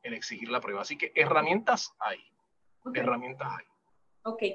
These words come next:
Speaker 2: Israel, eh, no sé si quieras añadir algún comentario a lo que ambos han estado planteando, eh, hace unos momentos, pero sí, sí, al menos a mí me interesaba preguntarte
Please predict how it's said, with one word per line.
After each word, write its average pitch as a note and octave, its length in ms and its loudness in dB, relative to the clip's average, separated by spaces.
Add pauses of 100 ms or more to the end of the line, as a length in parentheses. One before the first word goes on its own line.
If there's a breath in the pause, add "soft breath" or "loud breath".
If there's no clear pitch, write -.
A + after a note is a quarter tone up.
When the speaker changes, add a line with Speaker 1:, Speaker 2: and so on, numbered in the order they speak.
(240 loud breath)
Speaker 2:
Israel, A#3 680 6
eh, A#3 220 8
no C4+ 120 2
sé D#4 140 0
si E4+ 160 0
quieras C#4 300 6
añadir B3+ 340 4
algún B3 240 2
comentario A#3+ 760 4
a A3 140 8
lo G#3 200 2
que G3+ 160 4
ambos G3+ 260 4
han A#3 120 2
estado A#3 440 0
planteando, A3 880 2
eh, G#3 520 0 (420 loud breath)
hace A3+ 220 2
unos B3 200 0
momentos, B3+ 640 2 (220 soft breath)
pero A#3+ 220 8
sí, C4 300 -2
sí, A#3+ 420 -6
al G#3+ 160 8
menos A3+ 240 2
a A#3+ 60 6
mí A#3+ 100 2
me B3 80 2
interesaba G#3+ 840 4 (160 soft breath)
preguntarte G#3 1120 4